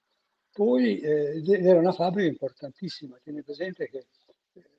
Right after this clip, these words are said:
occupava quindicimila operai, in una città in cui centomila erano le persone.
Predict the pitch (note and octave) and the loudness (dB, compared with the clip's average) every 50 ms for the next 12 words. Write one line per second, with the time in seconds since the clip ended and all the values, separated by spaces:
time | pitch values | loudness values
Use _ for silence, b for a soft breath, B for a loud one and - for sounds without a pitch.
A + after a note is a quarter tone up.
0 | _ _ F3 D3 _ - D3 - - D#3 D#3 D#3 C#3+ - - F3 E3 D3 C#3+ - | _ _ -16 -16 _ -16 -16 -8 -4 -2 0 0 -2 -2 -4 -6 -6 -6 -6 -8
1 | - C#3+ C3+ C#3+ E3+ F3 - - - _ _ _ _ _ _ _ _ _ _ - | -8 -10 -10 -10 -10 -8 -8 -10 -12 _ _ _ _ _ _ _ _ _ _ -20
2 | D3+ C#3+ - D#3 D3 C#3+ C#3 C3+ A#2+ A#2+ B2+ B2 _ _ _ _ _ _ _ _ | -18 -12 -10 -10 -8 -8 -8 -8 -10 -10 -12 -18 _ _ _ _ _ _ _ _
3 | _ _ _ _ - F3 D#3 D3 C3+ - - _ - - - - D#3 C#3 D#3+ F3 | _ _ _ _ -14 -8 -6 -6 -6 -6 -8 _ -20 -16 -8 -6 -4 -2 -2 -2
4 | F3+ D3+ C#3 C#3 C#3 C#3+ C#3 - D3+ C#3+ C#3 C3+ C3 C3 B2+ B2+ B2 A#2+ A#2+ A#2+ | -2 -4 -6 -10 -12 -12 -10 -8 -6 -4 -4 -4 -4 -4 -4 -6 -6 -8 -12 -14
5 | A#2+ C3+ D#3 _ - - - - D3+ C#3+ C#3 - C3+ C3 D#3 F#3 D#3+ C3 B2 B2 | -16 -18 -20 _ -14 -8 -2 0 0 0 0 -2 -6 -6 -4 -4 -4 -4 -4 -6
6 | A#2 A#2 A#2+ A#2 A#2 A#2 A#2+ A2+ A2 - - A#2 - - - C3 A#2+ A#2+ | -8 -10 -12 -12 -12 -12 -14 -14 -16 -18 -16 -12 -12 -12 -12 -12 -18 _